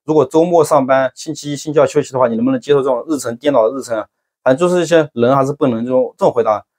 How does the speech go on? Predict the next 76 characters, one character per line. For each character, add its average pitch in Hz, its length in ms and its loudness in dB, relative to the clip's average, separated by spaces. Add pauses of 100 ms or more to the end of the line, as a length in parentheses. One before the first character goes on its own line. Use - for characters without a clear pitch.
(240)
就 175 100 -2
是 175 160 0
问 214 180 2
题 151 80 -4
都 175 140 2
很 143 160 0
简 120 140 -2
单， 110 120 -6
就 156 80 -10
是 156 80 -8
像 160 180 -2
是 147 60 -4
在 147 120 4
做 147 180 -2
背 - 160 2
景 110 100 -12
调 135 140 4
查 104 120 -4
了。 98 180 -4 (540)
所 165 120 0
以 160 40 4
话 156 100 2
大 175 240 2
体 127 100 -10
就 151 140 0
这 156 40 2
样， 143 80 2
很 120 140 -10
快 135 140 -4
就 139 100 -4
六 147 160 -2
分 131 80 -20
钟 131 100 -18
这 131 60 -12
样 127 80 -6
过 135 140 -8
去 123 140 -10
了， 107 100 -2
然 110 40 -2
后 110 60 -4
就， 113 80 -14
就 120 100 -20
是 117 220 -2
谢 - 180 -4
谢， 107 200 -2
就， 107 100 -4 (160)
就 117 120 -12
结 104 180 -8
束 - 140 -10
了。 87 100 -10 (560)
就 143 60 -16
整 135 140 2
个， 175 180 2
整 131 140 0
个 147 80 4
一 165 80 2
个 175 80 0
下 180 200 2
来 151 120 4
给 151 140 -4
我 156 140 6
的 - 20 -12
感 113 160 -2
觉 110 80 -8
就 127 100 -12
是 127 120 -16
真 139 160 -8
的， 135 240 0 (160)
中 160 180 2
间 165 160 0
那 165 80 2
个 147 140 2
官， - 200 0
面 160 160 2
试 139 140 -2
官 139 160 2